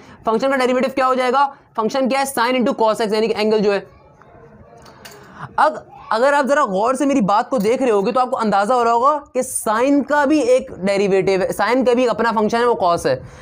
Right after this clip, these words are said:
यानी कि tangent का फंक्शन है sine, sine का function है cos और then cos का function है x। तो ये question बहुत important है।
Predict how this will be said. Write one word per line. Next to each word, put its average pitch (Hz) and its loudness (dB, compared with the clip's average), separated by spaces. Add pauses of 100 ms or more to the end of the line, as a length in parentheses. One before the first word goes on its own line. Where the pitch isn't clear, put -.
(140)
यानी 208 2
कि 262 2
tangent 226 0
का 247 2
फंक्शन 208 0
है 202 0
sine, 220 0 (220)
sine 269 0
का 254 2
function 208 0
है 185 -4
cos 233 2
और 214 -4
then 262 2
cos 262 -2
का 247 -2
function 226 -2
है 202 -4
x। - -14 (240)
तो 165 -2
ये 226 4
question 226 0
बहुत 202 0
important 180 0
है। 139 -2